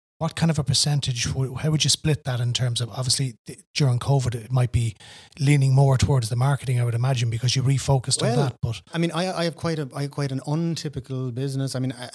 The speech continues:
Speaker 2: I mean, I've been very, very fortunate in that I have a very, very supporting partner who understands, um, what we've done and how we do it. Um, and, I mean,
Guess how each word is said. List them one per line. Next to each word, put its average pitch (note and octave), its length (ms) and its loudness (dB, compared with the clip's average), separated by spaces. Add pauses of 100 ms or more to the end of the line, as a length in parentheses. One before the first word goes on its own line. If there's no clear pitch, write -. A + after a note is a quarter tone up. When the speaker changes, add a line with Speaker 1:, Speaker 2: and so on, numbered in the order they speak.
(320)
Speaker 2:
I C3+ 140 -12
mean, C3 80 -6
I've B2+ 80 -6
been B2 160 -6
very, C#3 160 -4
very C#3 180 -6
fortunate B2+ 460 -8
in A#2+ 60 -6
that A#2 60 -6
I - 40 -6
have A2+ 80 -8
a A2+ 80 -8
very, B2 180 -6
very C3+ 160 -6
supporting A#2 840 -10
partner A#2+ 420 -10
who A#2+ 180 -18
understands, A#2+ 1000 -8 (120)
um, A2+ 500 -10
what B2 200 -14
we've A#2+ 280 -14
done A#2 240 -10
and A#2 80 -8
how A#2 140 -10
we A2+ 180 -10
do A2+ 260 -10
it. C3 160 -12 (100)
Um, A2+ 520 -10 (100)
and, A#2 480 -10
I A#2 60 -8
mean, A#2 220 -8